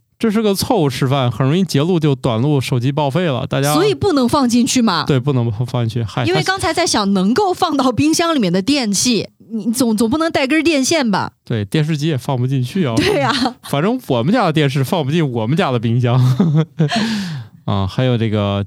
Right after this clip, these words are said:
Speaker 1: 请勿在潮湿场所及有液体、雨水喷溅的地方安装冰箱。这一条还解释了电源部件儿，呃，电子部件儿的绝缘性能受损，可能导致漏电。
Speaker 2: 那我有一个疑问，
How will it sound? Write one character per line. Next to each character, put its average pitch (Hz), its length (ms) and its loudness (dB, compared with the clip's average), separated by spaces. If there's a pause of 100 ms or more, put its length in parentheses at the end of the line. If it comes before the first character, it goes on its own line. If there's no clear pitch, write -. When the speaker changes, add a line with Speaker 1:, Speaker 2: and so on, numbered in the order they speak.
(120)
Speaker 1:
请 - 240 -4
勿 131 120 0
在 139 160 0
潮 - 280 -2
湿 185 220 -4
场 107 240 -2
所 107 220 -4
及 123 160 -4
有 113 160 0
液 147 180 0
体、 117 180 -4
雨 107 160 -2
水 117 200 -2
喷 151 240 -2
溅 202 120 0
的 131 120 0
地 104 80 -2
方 98 180 -6
安 110 100 -4
装 104 160 -2
冰 104 160 -2
箱。 110 200 -2 (200)
这 156 100 -2
一 135 40 0
条 143 180 -2
还 185 80 -2
解 147 280 -4
释 151 240 -4
了 113 100 -6 (500)
电 165 180 0
源 139 200 2
部 156 180 -2
件 131 140 0
儿， 120 140 -4
呃， 123 180 0
电 170 220 0
子 117 80 -2
部 135 180 -2
件 139 100 0
儿 123 60 0
的 110 80 0
绝 123 140 -2
缘 139 120 2
性 151 220 0
能 107 220 0
受 160 200 -2
损， 123 320 -4
可 - 200 -4
能 110 160 0
导 123 180 -4
致 113 120 -4
漏 143 220 0
电。 185 220 -4 (420)
Speaker 2:
那 311 140 -2
我 220 80 0
有 175 140 0
一 147 100 -2
个 160 120 0
疑 143 120 -2
问， 143 240 -2